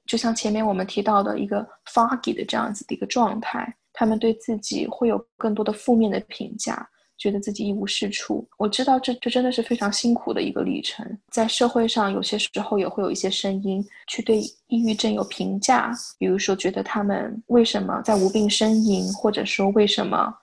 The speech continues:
就好像什么都有了，但是就是不知足。但是我个人在这里，我作为一个在心理健康领域的从业者，我是希望能够呼吁大家正视心理健康这个问题，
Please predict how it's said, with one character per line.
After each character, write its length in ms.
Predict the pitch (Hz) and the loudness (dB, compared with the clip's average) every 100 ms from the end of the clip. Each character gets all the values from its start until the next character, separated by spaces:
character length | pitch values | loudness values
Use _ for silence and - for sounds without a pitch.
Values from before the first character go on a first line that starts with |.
| - | -6
就 80 | - | 0
好 160 | 240 - | 4 4
像 320 | - 247 226 - | 4 4 4 -2
什 120 | - | 2
么 140 | 214 220 | 4 8
都 160 | 254 | 8
有 140 | 254 240 | 8 8
了， 140 | - - | 6 4
但 80 | 220 _ | 2 _
是 100 | - | -6
就 100 | 220 | 0
是 60 | 220 | 0
不 120 | 214 | 0
知 200 | 226 233 | 2 2
足。 420 | 214 - - 208 - _ _ _ | 0 0 0 0 -6 _ _ _
但 140 | - 233 | 2 2
是 100 | 226 | 4
我 160 | 208 | 2
个 220 | 202 269 233 | 6 6 6
人 160 | 208 | 6
在 100 | 208 | 2
这 140 | 214 208 | 2 2
里， 80 | |
我 120 | - 196 | 2 2
作 160 | 226 | 4
为 140 | 220 202 | 4 2
一 80 | |
个 260 | 202 - - _ | 0 0 -2 _
在 100 | 220 | -2
心 160 | 214 240 | 2 2
理 80 | 208 | 4
健 140 | 226 | 2
康 200 | 233 233 | 2 2
领 220 | 196 214 | 2 -2
域 80 | 214 | -2
的 140 | 202 | -2
从 240 | 208 190 214 | -2 -2 2
业 160 | 247 | 2
者， 340 | 208 - - - - _ _ | 2 -2 -2 -6 -12 _ _
我 120 | 226 | -2
是 140 | 214 240 | 0 0
希 160 | - | 2
望 180 | 254 240 | 4 4
能 80 | 214 | 4
够 120 | 226 | 2
呼 200 | 233 247 | 2 2
吁 120 | 233 | 2
大 200 | 226 208 | 2 0
家 380 | 214 220 214 226 - | 0 0 0 0 4
正 180 | 311 262 | 4 4
视 140 | 226 214 - | 2 -2 -4
心 120 | - 208 | -2 0
理 120 | 214 | 0
健 180 | 226 214 | -2 -4
康 180 | 220 | -4
这 120 | 208 202 | -4 -2
个 60 | |
问 220 | 202 208 | -2 -2
题， 300 | 214 - 220 | -6 -6 -8